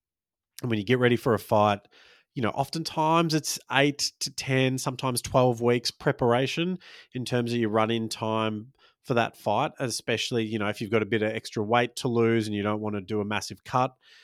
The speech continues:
Um, so, you know, you go a little bit longer in fight camp. Um,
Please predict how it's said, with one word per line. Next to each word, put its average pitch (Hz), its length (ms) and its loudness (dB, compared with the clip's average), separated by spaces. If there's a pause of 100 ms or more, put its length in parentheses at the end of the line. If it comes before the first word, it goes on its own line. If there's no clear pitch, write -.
(180)
Um, 101 340 -2
so, 98 260 -2
you 98 160 -6
know, 92 80 -4
you 101 200 -6
go 104 180 0
a 104 40 0
little 101 220 -4
bit 110 140 0
longer 113 380 0
in 110 100 0
fight 110 360 -4
camp. 98 320 -8 (580)
Um, 95 460 -6